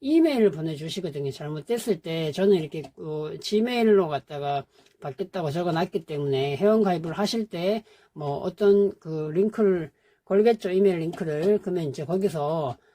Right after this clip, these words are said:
볼 수가 있어요. 한번 이메일 볼까요? 한 번씩,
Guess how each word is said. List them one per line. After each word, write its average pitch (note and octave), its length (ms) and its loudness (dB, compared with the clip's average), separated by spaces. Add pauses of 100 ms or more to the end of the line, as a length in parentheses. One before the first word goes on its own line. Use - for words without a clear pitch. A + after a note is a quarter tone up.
(200)
볼 F#3 220 0
수가 F#3+ 240 -2
있어요. C#3+ 480 -6
한번 D3 240 -8
이메일 F#3+ 260 4
볼까요? E3 720 -6 (1200)
한 A3 180 2
번씩, A3+ 800 2